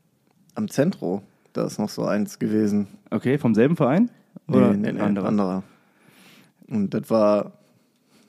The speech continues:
Speaker 1: was war denn das? Äh,
Speaker 2: Ich glaub, du musst ein bisschen mehr ins Mikro reinreden. Wenn du dann vorbeiredest, nimmt er dich nicht auf.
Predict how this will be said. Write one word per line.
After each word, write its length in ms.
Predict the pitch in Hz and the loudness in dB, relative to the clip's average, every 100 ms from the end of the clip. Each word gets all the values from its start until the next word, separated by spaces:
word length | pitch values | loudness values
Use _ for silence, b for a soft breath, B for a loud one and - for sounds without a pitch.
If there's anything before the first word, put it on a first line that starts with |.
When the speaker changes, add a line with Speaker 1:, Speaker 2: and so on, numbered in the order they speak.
| _ | _
Speaker 1:
was 180 | - - | -20 -16
war 100 | 117 | -10
denn 120 | 139 | -6
das? 180 | 120 98 - b b b b b b - - | -4 -6 -8 b b b b b b -16 -6
Äh, 300 | 95 92 90 | -2 -2 -2
Speaker 2:
Ich 60 | |
glaub, 140 | 98 143 | -2 0
du 60 | |
musst 160 | 170 151 | 0 2
ein 40 | |
bisschen 300 | 143 214 269 | 0 2 4
mehr 120 | 226 262 | 4 4
ins 120 | 185 | 4
Mikro 320 | 226 269 - | 2 4 4
reinreden. 480 | 92 92 95 95 92 | 4 2 2 0 0
Wenn 100 | 110 | 0
du 40 | |
dann 80 | 120 | 0
vorbeiredest, 520 | 110 98 151 180 180 170 | 2 2 4 4 4 4
nimmt 140 | 180 | 2
er 60 | 156 | 2
dich 120 | 143 | 4
nicht 180 | 196 185 | 4 4
auf. 300 | 117 92 | 4 0